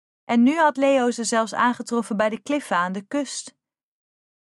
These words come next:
Hoewel ze zich makkelijk aanpasten aan hun omgeving, was dit toch wel vreemd.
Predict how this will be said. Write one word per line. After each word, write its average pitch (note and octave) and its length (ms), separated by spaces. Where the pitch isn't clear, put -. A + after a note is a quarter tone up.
Hoewel A#3 320
ze G3+ 100
zich G#3 240
makkelijk G#3 500
aanpasten G#3 680
aan F3+ 140
hun F3+ 140
omgeving, A3 600
was G3 220
dit C#4+ 260
toch C#4+ 220
wel F#3 160
vreemd. G3+ 580